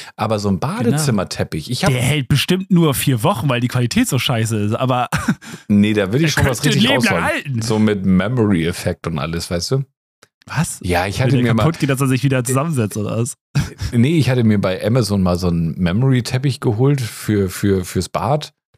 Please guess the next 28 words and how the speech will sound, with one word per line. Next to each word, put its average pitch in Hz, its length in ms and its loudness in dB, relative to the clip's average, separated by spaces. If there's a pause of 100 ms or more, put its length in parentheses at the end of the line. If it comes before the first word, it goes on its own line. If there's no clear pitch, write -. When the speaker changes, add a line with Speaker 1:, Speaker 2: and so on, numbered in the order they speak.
Speaker 1:
Der 92 80 2
ist - 80 -2
so - 80 -4
flauschig 147 600 0
und 127 80 2
dann 95 200 0
trittst - 300 -4
du 165 80 0
darauf 107 460 0
und 139 80 0
dann 92 140 2
sackt - 360 -4
er 104 160 -4
ein. 151 380 -2 (260)
Und 110 180 0
wenn 113 100 2
du 110 100 2
Speaker 2:
Und 101 80 0
dann 110 80 0
Speaker 1:
weggehst, 117 140 -2
Speaker 2:
geht 139 200 2
es 147 80 -4
wieder 98 200 -4
hoch? 139 360 -2
Speaker 1:
dann 127 260 -2
geht's 151 280 -4
wieder 147 160 2
hoch. 113 300 0